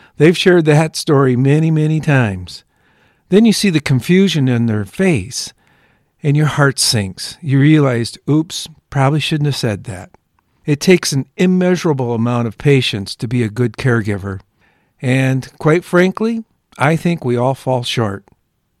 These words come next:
Most people don't enter caregiving armed with a full knowledge of what they're about to embark upon. They certainly don't think that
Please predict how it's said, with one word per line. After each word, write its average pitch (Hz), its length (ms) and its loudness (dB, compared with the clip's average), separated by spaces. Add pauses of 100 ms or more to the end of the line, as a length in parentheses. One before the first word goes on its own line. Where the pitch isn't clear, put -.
Most 214 260 2
people 202 240 0
don't 165 340 0
enter 156 300 2
caregiving 110 840 -2 (120)
armed 143 360 2
with 123 200 -4
a 110 80 -8
full 165 340 0
knowledge 143 460 0
of 104 260 -8
what 143 260 0
they're 147 120 0
about 135 340 0
to 156 100 -4
embark 127 380 0
upon. 98 480 -6 (240)
They 156 100 2
certainly 220 380 0
don't 123 320 -2
think 120 400 -4
that 117 220 -4